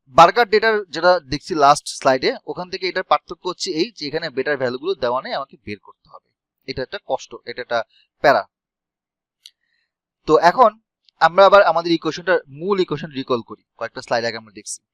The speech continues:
y hat equal to this one। তো এখন আমরা অ্যাজিউম করি যে আমার কাছে এন সংখ্যক অবজারভেশন আছে, অবজারভেশন মানে হচ্ছে number of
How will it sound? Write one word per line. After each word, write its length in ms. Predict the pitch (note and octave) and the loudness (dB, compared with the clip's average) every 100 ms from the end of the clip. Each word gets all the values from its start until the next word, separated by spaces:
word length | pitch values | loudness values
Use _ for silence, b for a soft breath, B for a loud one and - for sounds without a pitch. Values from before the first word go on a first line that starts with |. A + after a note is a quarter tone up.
| _ _ - | _ _ 2
y 140 | C#3+ | 4
hat 160 | E3 F3 | 6 2
equal 260 | F3+ F3 G3 | 0 -8 -10
to 60 | C#4 A3 _ _ | -12 -14 _ _
this 140 | B2+ - | -12 -12
one। 160 | A2 - _ _ _ _ _ _ _ _ _ _ _ _ _ _ _ | -12 -20 _ _ _ _ _ _ _ _ _ _ _ _ _ _ _
তো 120 | - - | -2 2
এখন 320 | E3+ A#3 B3+ | 2 4 2
আমরা 280 | G3 E3+ G#3 A3 | 2 4 4 6
অ্যাজিউম 440 | E3 D#3+ G3 C4 | 6 4 0 -10
করি 420 | G#3+ C#3+ C#3+ D4 _ _ _ _ | -2 0 0 -6 _ _ _ _
যে 60 | D3 | -2
আমার 280 | C#3+ D#3 F3+ | 0 -2 -4
কাছে 220 | G3 - | -4 -4
এন 220 | - F#3 G#3 | -4 -6 -6
সংখ্যক 380 | - G#3 G#3 | -12 -6 -2
অবজারভেশন 500 | D3+ C#3+ D3+ E3+ D3+ | -2 2 4 4 0
আছে, 240 | D3 A#2 A2+ | -8 -10 -8
অবজারভেশন 500 | B2+ C3+ E3 D#3+ F#3+ | -8 -8 -10 -12 -12
মানে 140 | E3 | -14
হচ্ছে 200 | D#3+ - F3 | -8 -4 -4
number 340 | B2+ C3 C3+ | -4 -6 -4
of 120 | D3 | -6